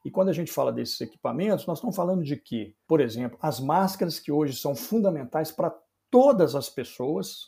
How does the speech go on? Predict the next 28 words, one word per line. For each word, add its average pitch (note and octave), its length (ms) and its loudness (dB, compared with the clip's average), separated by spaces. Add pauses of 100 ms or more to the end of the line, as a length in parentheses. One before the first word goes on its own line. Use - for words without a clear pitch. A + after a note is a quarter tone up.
né? D#3 220 -2
Isso C#3 160 -8
virou A#2+ 240 -4
lei, C3+ 400 0
inclusive, D3 720 -4 (360)
elas E3 280 4
sem, G3 360 -4
são, F3+ 300 -2
são F3+ 220 0
máscaras E3+ 360 -2
especiais G#3 720 0
para F#3 140 -6
esses B2+ 160 -6
profissionais. G#2 720 -8
A B2+ 60 -8
gente C#3 340 -10
prefere D#3 720 4 (140)
sempre B3 600 2
a F3+ 40 8
utilização C3+ 920 -4
das C#3+ 220 2
máscaras C#3 400 -2
tipo D3 340 -4
N C3 120 -8
noventa A#2+ 420 -6
e - 20 -6
cinco, D3 460 -8
que D#3 180 -4